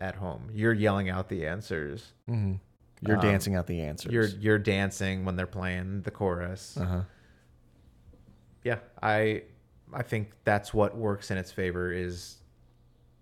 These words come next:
Speaker 1: people at home just playing along. There, there are a lot of game shows now, or purported game shows, like Don't, for example,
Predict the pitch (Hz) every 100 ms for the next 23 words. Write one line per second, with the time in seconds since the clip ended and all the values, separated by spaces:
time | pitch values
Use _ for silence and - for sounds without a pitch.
0 | _ _ _ _ - 110 95 92 95 90
1 | 90 87 - 95 90 85 67 58 58 -
2 | - _ _ _ _ _ _ _ _ _
3 | _ _ _ _ _ 113 113 104 117 117
4 | 110 123 143 151 131 135 131 123 123 113
5 | 110 107 101 98 95 98 98 - _ _
6 | _ - - 101 - - 117 98 90 101
7 | 95 95 - 71 71 104 - - - -
8 | - _ _ _ _ _ _ _ - _
9 | - - 92 87 101 101 92 90 - -
10 | 95 69 110 82 71 - 67 80